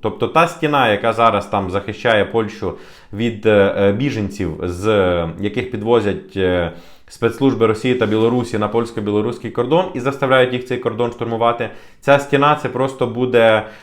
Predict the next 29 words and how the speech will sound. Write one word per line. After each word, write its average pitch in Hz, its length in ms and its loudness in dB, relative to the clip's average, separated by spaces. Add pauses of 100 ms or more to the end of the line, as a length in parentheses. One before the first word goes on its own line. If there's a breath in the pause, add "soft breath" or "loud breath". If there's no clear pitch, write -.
(120)
е, 95 480 4 (220)
дитячі 131 560 2
ігри, 110 360 0
скажімо 95 380 -2
так, 151 220 2 (160)
в 98 340 0
порівнянні 117 520 0
з - 60 -14
тим, 147 260 0 (240)
що 127 340 2 (380 loud breath)
мають 110 400 0
там 113 200 2
збудувати 101 640 0
до 95 180 -2
дві 104 140 -6
тисячі 127 320 -6
двадцять 101 240 -2
восьмого 107 320 -4
року. 143 280 0
Головне, 104 300 -2
щоб 110 160 -10
вони 104 140 -2
встигнули 120 500 -4
це 113 140 -4
зробити. 110 460 -2 (600 loud breath)
Е, 90 140 2
завдання 123 380 2
будуть 139 240 2
розподілені 120 840 0